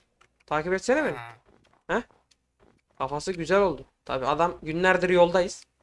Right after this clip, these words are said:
Aç susuz. Gel, gel. Seni yeni köye getiriyorum.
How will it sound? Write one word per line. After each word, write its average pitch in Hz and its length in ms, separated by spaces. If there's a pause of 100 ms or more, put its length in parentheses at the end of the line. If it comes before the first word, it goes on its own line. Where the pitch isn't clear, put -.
(1000)
Aç 170 180
susuz. 185 480 (160)
Gel, 160 160
gel. 175 220 (760)
Seni 175 240
yeni 196 160
köye 202 200
getiriyorum. 151 360